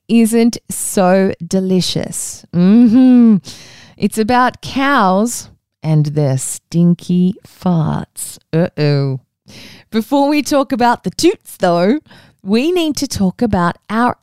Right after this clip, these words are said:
atmosphere. The atmosphere is a layer of gas all around the earth.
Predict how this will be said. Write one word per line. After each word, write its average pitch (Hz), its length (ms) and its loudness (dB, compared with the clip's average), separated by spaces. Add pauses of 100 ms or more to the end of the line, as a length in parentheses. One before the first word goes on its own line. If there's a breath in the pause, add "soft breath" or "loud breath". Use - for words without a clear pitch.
atmosphere. 226 800 -2 (1040 loud breath)
The 277 200 -2
atmosphere 330 840 0
is 190 160 0
a 208 100 2
layer 220 400 2
of 196 160 0
gas 196 500 -4
all 285 380 2
around 240 340 2
the 220 200 -2
earth. 180 480 0